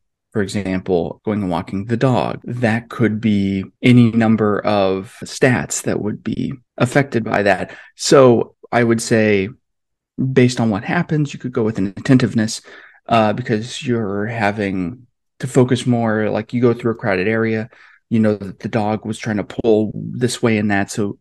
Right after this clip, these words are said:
okay, I'm gonna put in attentiveness. You would take your inattentiveness stat, roll the die, and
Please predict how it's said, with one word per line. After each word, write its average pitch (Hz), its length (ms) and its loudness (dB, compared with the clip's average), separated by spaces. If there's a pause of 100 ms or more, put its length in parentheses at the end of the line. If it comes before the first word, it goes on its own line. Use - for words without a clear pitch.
okay, 120 240 0
I'm 104 140 0
gonna 110 100 -4
put 104 160 -8
in 95 140 -2
attentiveness. 147 680 -2 (600)
You 127 80 2
would 117 100 0
take 98 240 -2
your - 80 -6
inattentiveness 123 720 -2
stat, - 500 -4
roll 147 220 6
the 143 100 4
die, 95 380 0 (600)
and 101 640 0